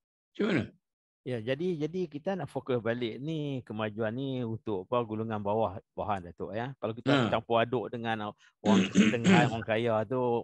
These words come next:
Speaker 2: walaupun orang Melayu, kita tak dapat satu senario yang sebenar, Datuk.
Speaker 1: Mhm.
Speaker 2: Ya, jadi mereka ni dah, bila seorang tu dah maju taraf hidup dia, dia masuk kategori M empat puluh, pendapatan sepuluh ribu dah.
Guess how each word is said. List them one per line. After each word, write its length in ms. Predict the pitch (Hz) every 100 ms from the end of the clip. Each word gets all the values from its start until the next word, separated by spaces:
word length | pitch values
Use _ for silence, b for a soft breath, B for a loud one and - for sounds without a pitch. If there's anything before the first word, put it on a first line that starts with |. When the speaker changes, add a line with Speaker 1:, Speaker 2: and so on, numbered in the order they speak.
| -
Speaker 2:
walaupun 320 | 117 110 113
orang 160 | 101 101
Melayu, 540 | 101 127 110 92 98
kita 300 | - 147 147
tak 160 | - 80
dapat 240 | - -
satu 160 | 104 120
senario 320 | - 110 110
yang 140 | 117 104
sebenar, 400 | - 101 135 110
Datuk. 400 | 135 135 95 - _ _ _ -
Speaker 1:
Mhm. 480 | 123 110 110 101 85
Speaker 2:
Ya, 240 | 123 127 - _
jadi 240 | 110 120
mereka 400 | 117 120 - 120
ni 160 | 127 151
dah, 160 | 127
bila 460 | 110 110 110 120 147
seorang 300 | 151 131 123
tu 100 | 123
dah 140 | 127 107
maju 560 | 107 110 113 104 80 98
taraf 220 | - 98
hidup 320 | 98 104 104 101
dia, 240 | 90 87
dia 200 | - 113
masuk 320 | 107 104 - 101
kategori 640 | 113 107 104 110 104 98
M 100 | 104
empat 220 | 92 80
puluh, 240 | - 110 92
pendapatan 500 | _ 98 95 98 -
sepuluh 300 | 101 - 104
ribu 320 | 104 101 101 95
dah. 140 | 85